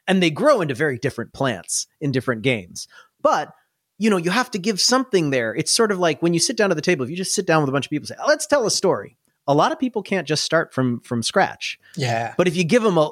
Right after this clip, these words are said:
Speaker 1: if you give them that structure, if you give them a little shaping, "Here, answer this question. Um, the person to your left, how did they betray you?"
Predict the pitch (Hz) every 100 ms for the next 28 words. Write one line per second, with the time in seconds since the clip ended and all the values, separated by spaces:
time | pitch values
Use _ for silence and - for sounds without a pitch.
0 | - 143 151 135 170 175 160 147 127 -
1 | - - 233 240 - 117 123 123 120 156
2 | 160 226 226 - 233 233 107 92 - 196
3 | 196 254 - 254 226 - 196 - - -
4 | _ _ _ 139 139 131 - 147 208 233
5 | 247 220 180 143 131 135 90 - - _
6 | _ - - 139 117 110 95 101 - 101
7 | 92 85 90